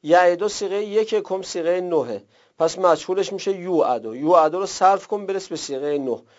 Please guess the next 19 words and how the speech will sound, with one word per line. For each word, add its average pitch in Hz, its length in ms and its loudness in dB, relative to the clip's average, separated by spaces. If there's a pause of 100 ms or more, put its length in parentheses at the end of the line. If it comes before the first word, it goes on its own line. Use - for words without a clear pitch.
(340)
یوعد، 175 400 4
یوعدانه، 147 640 -2
یوعدونه. 170 640 -2 (480)
توعد، 156 400 2
توعدانه، 139 500 0
یوعدنه. 160 480 0
توعد، 151 360 -2
توعدانه، 135 420 -4
توعدونه. 113 540 -4
پس 190 360 0
توعدونه. 147 1000 0 (1120)
توعدون 160 640 2
الفقر. 190 680 0
فقر 160 300 0
مفعول 135 380 -6
دوم 135 280 -6
سر 139 240 -4
جاش 135 300 -10
میمونه. 104 340 -16